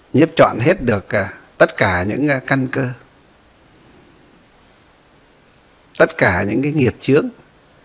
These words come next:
của mỗi mỗi chúng ta cả. Cho nên,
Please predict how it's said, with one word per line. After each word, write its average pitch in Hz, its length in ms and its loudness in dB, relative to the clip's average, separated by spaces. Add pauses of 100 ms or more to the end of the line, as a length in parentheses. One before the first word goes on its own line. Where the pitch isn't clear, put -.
(960)
của 107 520 0 (760)
mỗi 123 160 2
mỗi 131 200 2
chúng 139 200 -4
ta 131 240 -10
cả. - 180 -12 (4000)
Cho 143 120 4
nên, 147 200 6